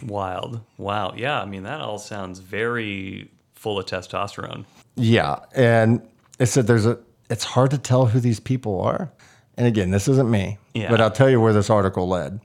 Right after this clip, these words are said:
Speaker 1: Okay.
Speaker 2: It said there's a certain type of person who proudly proclaims to have taken the red pill the most often.
Speaker 1: Okay.
Speaker 2: And these are people who have actually proclaimed to taking the red pill the most of-,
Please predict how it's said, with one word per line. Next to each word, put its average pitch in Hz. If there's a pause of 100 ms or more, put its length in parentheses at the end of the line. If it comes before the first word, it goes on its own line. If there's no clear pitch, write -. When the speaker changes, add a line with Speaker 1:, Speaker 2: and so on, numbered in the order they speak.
Speaker 1:
Okay. 101 (420)
Speaker 2:
It -
said 127
there's 113
a 104
certain 156
type 135
of 117
person 117
who 92
proudly 117
proclaims 101
to 107
have 95
taken 107
the 113
red 143
pill 92 (180)
the 101
most 98
often. 98 (280)
Speaker 1:
Okay. 95
Speaker 2:
And 104
these 139
are 156
people 123
who 117
have 143
actually 98
proclaimed 98
to -
taking 104
the 95
red 92
pill 92
the 95
most 95
of-, 90